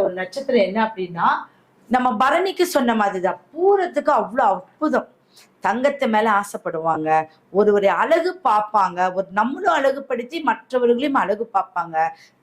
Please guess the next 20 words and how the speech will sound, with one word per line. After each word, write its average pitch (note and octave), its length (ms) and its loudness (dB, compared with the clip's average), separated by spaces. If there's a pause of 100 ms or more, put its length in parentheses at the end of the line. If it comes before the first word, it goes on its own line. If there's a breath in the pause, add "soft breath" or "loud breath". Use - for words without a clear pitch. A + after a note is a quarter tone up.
வீட்டுல F#4 320 0 (220)
எந்த C#4 200 -2 (140)
பொருள் C#4 220 -4 (180)
எப்படி C#4+ 260 -6
இருக்கணுமோ G#3 460 0
அது E3+ 120 -4 (120)
அழகா, C4 360 2 (160)
ஒரு F#3 140 -12 (120)
தூசி, C#4+ 400 -8 (420 loud breath)
ஒரு F#3 120 0 (120)
துரும்பு, C4 360 4 (220)
எந்த C4 280 0 (160)
ஒரு, A#3+ 140 4 (420)
ஒரு - 200 0
அசிங்கமாவே D#4+ 640 2
இருக்காது, G#3+ 300 -2 (100)
அவ்வளோ B3 340 -4 (100)
அழகா G#3+ 340 0
வச்சுக்குவாங்க. E3 580 -6 (500 loud breath)
அவங்க C4 200 -2